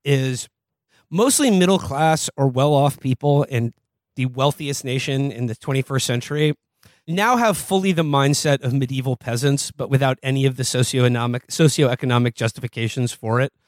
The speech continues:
So, I mean, wh-, wh-, what do we make of this? What do we make of this country descending into, like, the, just total, the total ignorant savagery of just, like, uh, you know, just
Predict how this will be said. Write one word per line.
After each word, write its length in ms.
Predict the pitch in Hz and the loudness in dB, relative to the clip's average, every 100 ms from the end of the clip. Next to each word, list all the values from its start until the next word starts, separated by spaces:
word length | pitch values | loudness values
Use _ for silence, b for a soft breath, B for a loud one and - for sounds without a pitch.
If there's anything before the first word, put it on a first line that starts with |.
| _ _ _ | _ _ _
So, 240 | - 175 | -2 -2
I 60 | 156 | 0
mean, 160 | 202 | 0
wh-, 140 | 208 175 | 2 0
wh-, 220 | 233 240 | 2 2
what 100 | 269 | 2
do 60 | 302 | 2
we 120 | 269 | 2
make 240 | 185 156 | 2 0
of 60 | 131 | -4
this? 140 | 123 | -2
What 100 | 220 | 0
do 80 | 285 | 0
we 60 | 285 | 0
make 220 | 226 208 | -2 -2
of 100 | 175 | -2
this 140 | 170 | -2
country 340 | - 147 - 135 | 0 0 0 -2
descending 520 | 135 139 127 127 127 | 0 0 2 0 -2
into, 240 | 123 - | -8 -4
like, 260 | 131 123 - b b b | 0 0 -2 b b b
the, 160 | 147 165 | -14 -8
just 260 | 170 180 - | -2 -2 0
total, 560 | 175 160 160 143 139 | 0 2 2 2 0
the 100 | - | -2
total 560 | 175 - 190 185 175 165 | -4 0 2 4 2 2
ignorant 380 | 160 151 139 131 | 0 0 2 0
savagery 680 | - 123 123 120 127 117 110 | 0 0 -2 -4 -4 -4 -4
of 260 | - 123 | -2 -4
just, 260 | 113 123 - | -2 -4 -2
like, 360 | 123 113 - - b b b b b - | 0 0 -4 -20 b b b b b -12
uh, 40 | |
you 580 | 120 123 - 147 170 185 | -8 -8 -4 -6 -2 -2
know, 140 | 165 | -2
just 260 | - 190 | -2 -6